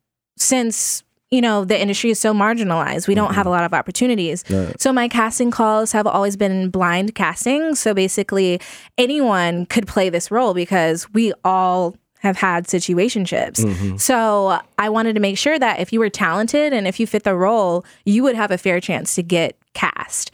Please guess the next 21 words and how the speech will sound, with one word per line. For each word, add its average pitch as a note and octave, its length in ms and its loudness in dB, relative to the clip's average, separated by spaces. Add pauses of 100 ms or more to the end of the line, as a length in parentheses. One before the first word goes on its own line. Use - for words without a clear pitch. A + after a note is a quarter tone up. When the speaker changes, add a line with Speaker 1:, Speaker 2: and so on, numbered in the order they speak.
(180)
Speaker 2:
Nice. F#2 280 -4
Speaker 1:
And G#3 160 -4
as G#3+ 180 -2
far G#3 200 2
as, G#3 140 -2
like, G#3 140 0
my F#3+ 160 2
cast F#3+ 400 -2
and, F3 340 -2
or G#3 360 0
my F3 160 0
crew, B3 680 0 (520)
um, G3 520 0
definitely A#3 520 0
I F#3+ 100 2
wanted G3+ 360 0
to A#3+ 120 0
give G#3 160 0
opportunities F#3+ 720 0
to G3 160 2
other, A3 340 0